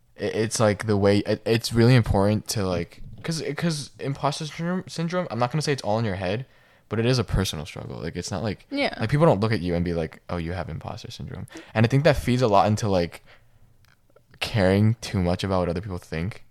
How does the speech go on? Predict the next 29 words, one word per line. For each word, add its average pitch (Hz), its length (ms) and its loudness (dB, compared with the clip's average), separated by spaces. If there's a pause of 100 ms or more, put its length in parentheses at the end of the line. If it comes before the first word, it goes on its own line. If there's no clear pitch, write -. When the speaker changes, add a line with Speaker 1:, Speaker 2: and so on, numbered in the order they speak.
Speaker 2:
Yeah. 208 380 -8 (180)
Speaker 1:
Or - 440 4
sort 104 280 0
of, 101 180 -2
like, 87 340 -6
not, 90 500 -4 (960)
or, 107 140 6
like, 104 160 2
just - 220 -6
caring 101 300 0
too - 120 -4
much 95 160 -2
about 90 340 -6
the 90 80 -6
world 85 300 -4
around 73 380 -6
you 131 200 -2 (260)
rather 85 260 -2
than 87 180 -4
just, 82 220 -10
like, 76 140 -8 (160)
focusing 82 520 -12
on 80 120 -10
yourself. 80 400 -10 (480)
And 92 80 -8
I 87 60 -6
think 90 240 -10
that, 85 160 -10
like, 80 260 -10